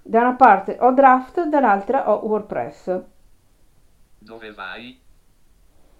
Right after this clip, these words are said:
Speaker 1: Io adesso sono a destra, ha detto dove vai,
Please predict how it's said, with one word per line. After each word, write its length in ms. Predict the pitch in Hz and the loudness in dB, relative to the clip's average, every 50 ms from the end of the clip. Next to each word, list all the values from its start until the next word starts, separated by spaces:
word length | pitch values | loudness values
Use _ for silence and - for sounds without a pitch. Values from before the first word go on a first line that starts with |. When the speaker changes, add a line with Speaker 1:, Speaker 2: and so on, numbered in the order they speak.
| _ _ - | _ _ -4
Speaker 1:
Io 140 | 240 277 311 | 0 0 2
adesso 320 | 262 240 220 - - 208 | 2 2 -2 -4 -6 -14
sono 300 | - - 240 214 196 202 | -10 -6 -6 -4 -2 -2
a 80 | 226 226 | -2 -2
destra, 540 | 214 190 185 185 - - 226 240 262 277 | -2 -4 -4 -6 -6 -2 0 2 2 2
ha 100 | 247 233 | 0 -2
detto 280 | 208 208 208 208 - 208 | -2 -2 -4 -4 -4 -6
dove 220 | 202 202 208 233 | -4 -2 -2 0
vai, 560 | 233 220 190 175 180 185 196 233 277 302 - | 0 2 2 2 2 0 0 -2 -4 -6 -8